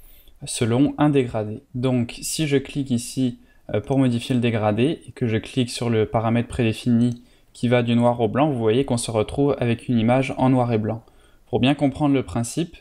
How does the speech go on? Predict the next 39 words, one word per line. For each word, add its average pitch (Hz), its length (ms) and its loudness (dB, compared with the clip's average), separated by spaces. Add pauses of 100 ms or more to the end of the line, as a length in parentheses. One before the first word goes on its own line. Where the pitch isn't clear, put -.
je 113 180 -8
vais 117 220 -2
inverser 131 640 -2
les 117 180 -2
curseurs 120 400 -4
ici, 117 300 -4
donc 123 180 0
je 110 80 -6
vais 113 80 -2
mettre 117 260 -2
le 123 100 0
noir 120 520 0 (220)
à 120 140 0
droite 120 500 0 (480)
et 131 100 2
le 123 120 4
blanc 120 260 2
à 113 180 0
gauche, 127 440 0 (240)
et 127 80 0
vous 120 120 -2
voyez 117 280 2
qu'on 135 360 0
se 131 140 -4
retrouve 123 580 0 (360)
avec 123 380 0
le 113 100 -2
même 151 200 2
effet 143 500 -2
que 123 120 -2
si - 220 -6
on 131 120 0
avait 113 200 -2
fait - 380 -4 (420)
un 135 240 2
négatif. 123 760 0 (1600)
Donc 117 280 0
là, 127 380 0
si 139 540 -2